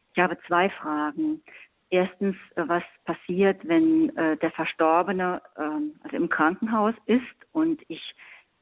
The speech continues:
hätte gerne, dass er noch nach Hause kommt, wohne allerdings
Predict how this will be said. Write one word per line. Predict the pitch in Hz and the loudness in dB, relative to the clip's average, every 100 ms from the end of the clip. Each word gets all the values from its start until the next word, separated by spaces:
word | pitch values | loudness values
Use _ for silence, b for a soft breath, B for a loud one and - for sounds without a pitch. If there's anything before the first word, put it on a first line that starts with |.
| _ | _
hätte | 175 175 175 | 0 0 0
gerne, | 170 160 170 180 - | 2 4 2 0 -4
dass | 160 160 - | -6 -6 -10
er | - 160 | -6 -2
noch | 156 151 - | 0 0 -2
nach | 151 - | -4 -2
Hause | 151 160 202 240 | 2 2 2 -2
kommt, | - 233 240 294 - b b b _ | 0 4 6 4 2 b b b _
wohne | 160 165 190 196 | 2 4 4 4
allerdings | 185 180 175 175 180 | 2 2 0 0 -2